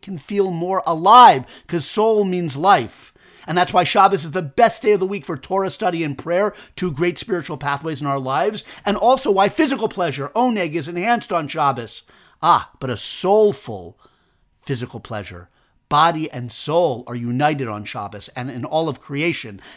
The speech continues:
That's the deeper meaning of Shabbat Shalom, since Shalom means not only peace, but wholeness and completion. Rabbi E, you'll say,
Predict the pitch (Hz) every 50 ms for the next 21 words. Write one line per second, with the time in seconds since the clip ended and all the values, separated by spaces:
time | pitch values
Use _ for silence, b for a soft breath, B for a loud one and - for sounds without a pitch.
0 | B - 151 151 151 - - 143 131 104 151 170 156 - 156 143 139 139 147 143
1 | 139 123 110 - - 131 117 127 120 123 - - - 131 120 131 175 185 165 135
2 | 104 92 87 B B B B B - 151 131 - - 151 139 147 165 170 160 151
3 | 151 147 131 110 151 143 139 135 135 135 127 - 165 220 202 156 - - B B
4 | B B - 170 139 123 - - - 202 214 214 214 202 170 135 - - - -
5 | 120 120 113 - 117 101 - - 127 120 - - 101 90 85 87 101 - b b
6 | b b b b b b b b b b b b b b b 180 180 185 180 180
7 | 185 - 180 180 175 170 160 139 - - 170 160 151 151 143